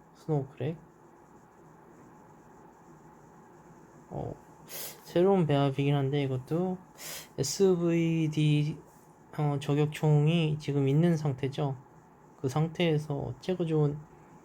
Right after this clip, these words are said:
총이 있는 상태에서 그 아랫단계 디에스알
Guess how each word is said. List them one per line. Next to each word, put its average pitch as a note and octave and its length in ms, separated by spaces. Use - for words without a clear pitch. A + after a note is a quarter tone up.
총이 D#3+ 240
있는 C3+ 200
상태에서 D#3 800
그 C#3 220
아랫단계 C3+ 760
디에스알 C#3 640